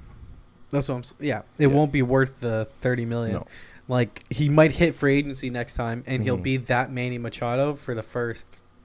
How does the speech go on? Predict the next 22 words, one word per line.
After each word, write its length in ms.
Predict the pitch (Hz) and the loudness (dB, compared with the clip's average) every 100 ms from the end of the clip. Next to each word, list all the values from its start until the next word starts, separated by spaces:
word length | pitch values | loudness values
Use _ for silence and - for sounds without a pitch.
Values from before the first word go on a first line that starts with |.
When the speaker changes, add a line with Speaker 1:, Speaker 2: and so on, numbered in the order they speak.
| - | -12
Speaker 1:
maybe 280 | 120 117 104 | -6 -6 -8
two 320 | - 127 139 | -6 0 0
years 560 | 160 160 165 165 151 - | 0 -2 -2 -2 -6 -12
after, 480 | - 147 156 - 151 | -6 -2 -2 0 0
if 140 | 143 131 | 2 0
we're 100 | 120 | -2
being 400 | 127 120 117 - - - - - - 95 | -2 -4 -6 -12 -20 -20 -20 -20 -14 -4
Speaker 2:
Yeah. 220 | 101 92 | 0 2
Speaker 1:
generous, 480 | 120 123 147 160 - | 4 4 4 4 4
and 180 | 143 131 | 0 4
then 160 | 127 127 | 4 4
it'll 140 | 127 | 4
Speaker 2:
Yeah. 60 | 120 | 4
Speaker 1:
be 120 | 123 | 2
a 60 | 110 | 2
decline 520 | 120 127 110 107 113 - - - - - - | 0 2 2 0 -4 -10 -20 -20 -20 -20 -6
Speaker 2:
Yeah. 160 | - | 0
Speaker 1:
at, 60 | 117 | 2
like, 240 | 110 107 | 2 0
thirty-two. 720 | - 117 110 104 - 113 107 - - - - | 0 0 0 -2 -2 -2 -2 -6 -16 -12 -2
So, 240 | 131 117 - - - - - - - - - | -2 -2 -6 -18 -20 -20 -20 -20 -20 -20 -4
uh, 480 | 127 120 117 117 | 0 0 0 0